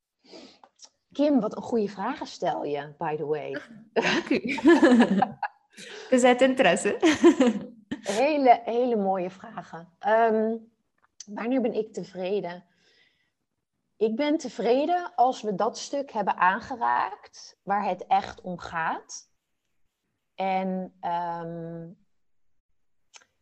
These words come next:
Speaker 1: ja, dat, dat klinkt natuurlijk, eh, dat klinkt natuurlijk een beetje vaag. Dus ik zit te bedenken, hoe kan ik, kan ik dat concreter maken? Ehm, nou ja, als, als we gewoon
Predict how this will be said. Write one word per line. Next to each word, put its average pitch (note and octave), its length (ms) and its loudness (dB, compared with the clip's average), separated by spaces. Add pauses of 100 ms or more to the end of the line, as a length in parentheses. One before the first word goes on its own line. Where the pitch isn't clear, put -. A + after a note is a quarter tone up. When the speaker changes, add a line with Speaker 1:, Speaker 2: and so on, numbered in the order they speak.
(200)
Speaker 1:
ja, E3+ 280 -2
dat, F3+ 180 -6
dat F#3 160 -12
klinkt G3+ 200 -6
natuurlijk, G3 480 -8
eh, F3 320 -14
dat E3+ 200 -16
klinkt F3 200 -16
natuurlijk E3+ 260 -18
een F3 60 -12
beetje D#3+ 220 -10
vaag. F#3 300 -10
Dus - 160 -16
ik F3 120 -14
zit E3+ 160 -16
te E3 80 -12
bedenken, E3 280 -12
hoe E3 120 -14
kan E3+ 140 -12
ik, E3 80 -16 (100)
kan E3+ 140 -14
ik E3 100 -16
dat E3 160 -12
concreter E3+ 580 -10
maken? G3 600 -12 (680)
Ehm, F3+ 760 -6 (1120)
nou F3+ 180 -4
ja, E3+ 80 4
als, - 240 -2
als A#3+ 180 -2
we B3 80 -4
gewoon A3 580 2